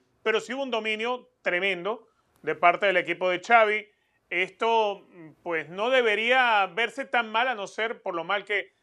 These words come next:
eh, sigue defendiendo. Ciertamente atacó muy poco el Napoli, eh, un error puntual, ciertamente, es un error puntual, pero ante este tipo de rivales en la Liga de Campeones de Europa, no puedes desaprovechar la oportunidad, y creo que la desaprovechó el Barcelona.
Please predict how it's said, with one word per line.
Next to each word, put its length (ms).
eh, 160
sigue 240
defendiendo. 760
Ciertamente 580
atacó 260
muy 140
poco 280
el 80
Napoli, 540
eh, 160
un 160
error 260
puntual, 380
ciertamente, 760
es 60
un 120
error 240
puntual, 480
pero 260
ante 200
este 160
tipo 240
de 80
rivales 640
en 80
la 100
Liga 240
de 120
Campeones 320
de 40
Europa, 540
no 360
puedes 240
desaprovechar 600
la 60
oportunidad, 420
y 220
creo 180
que 60
la 80
desaprovechó 440
el 60
Barcelona. 460